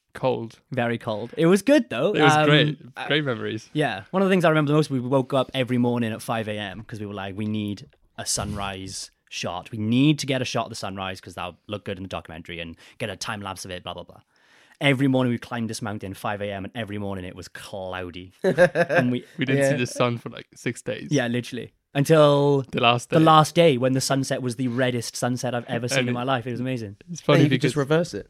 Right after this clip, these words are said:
Speaker 2: <laughs>
Speaker 3: Yeah.
Speaker 2: Yeah.
Speaker 3: I, I went to, um, Sark for my uni film in the Channel Islands. Do you know it?
Speaker 1: No.
Speaker 3: So that's, I, my film was about the night sky and the stars and,
Speaker 2: Hmm.
Speaker 3: uh, like, light pollution. Super nerdy. But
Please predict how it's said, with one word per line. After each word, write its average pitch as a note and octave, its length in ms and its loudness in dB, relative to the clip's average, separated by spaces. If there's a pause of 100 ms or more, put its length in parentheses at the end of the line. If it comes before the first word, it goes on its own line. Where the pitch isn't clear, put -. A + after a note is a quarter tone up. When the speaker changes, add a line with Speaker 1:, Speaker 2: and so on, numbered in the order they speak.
(140)
Speaker 2:
<laughs> - 0 -
Speaker 3:
Yeah. G3+ 960 10
Speaker 2:
Yeah. - 140 -6 (400)
Speaker 3:
I, D#3+ 160 10
I D#3 180 6
went D3+ 280 6
to, C3+ 280 4
um, B2 380 0
Sark C3 500 0 (100)
for - 140 -14
my A#2 400 -2
uni A2 320 -8
film G2+ 320 -10 (460)
in A2 100 -8
the A2 180 -2
Channel A#2 300 -6
Islands. C3 320 -6
Do C3+ 80 -12
you C3 80 -6
know E3+ 60 -6
it? A3+ 120 -12 (160)
Speaker 1:
No. B2+ 380 -6 (220)
Speaker 3:
So B2 240 0
that's, - 520 -4
I, A#2 260 -2 (220)
my B2 320 -2
film G#2+ 320 -6
was G#2+ 140 -8
about G2+ 380 -6 (100)
the A2+ 80 -6
night A2 220 -6
sky G#2+ 300 -4
and G2+ 220 -12
the G2+ 40 -14
stars G2+ 560 -8
and, F#2 280 -14
Speaker 2:
Hmm. G3 300 -8
Speaker 3:
uh, G2 400 -14
like, G#2 160 -8
light G#2 240 -8
pollution. F#2+ 440 -14 (300)
Super G2+ 300 -8
nerdy. F2+ 380 -12 (640)
But G#2+ 280 -4